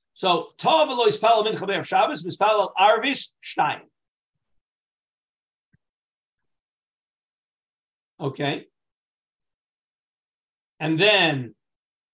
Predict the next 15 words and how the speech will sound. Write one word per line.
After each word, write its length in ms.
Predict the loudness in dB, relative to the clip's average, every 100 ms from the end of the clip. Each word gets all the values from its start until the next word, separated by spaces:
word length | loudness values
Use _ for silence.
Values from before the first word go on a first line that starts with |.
| _ -2
right? 360 | 0 0 -4
Mispalel 800 | -10 -4 0 2 2 2 0 -2 -2
Arvishtayim, 760 | 0 0 -4 0 0 0 -2 0
Dahainu, 1300 | 0 2 0 0 0 0 2 2 2 2 4 4 0 -6 _ _ _
Shel 320 | -6 2 2
Motzei 480 | 4 2 2 2 2
Shabbos, 720 | 4 2 2 -2 -4 -8 -12 _ _ _ 0
meaning 400 | 2 2 0 -4
Shel 320 | -8 -4 -2 -2
Chol, 540 | 0 0 0 -2 -6 -16 _ _ _ _ _ _ -2
Umavdil 680 | 0 0 4 4 4 0 -2
Berishona, 560 | -2 0 2 0 -2 -14 _ _ _ _ _ _ _ _ _ _ _ -2
right? 280 | 0 0 0
Velo 300 | 2 4 2
Bishniya, 640 | 0 -2 2 4 2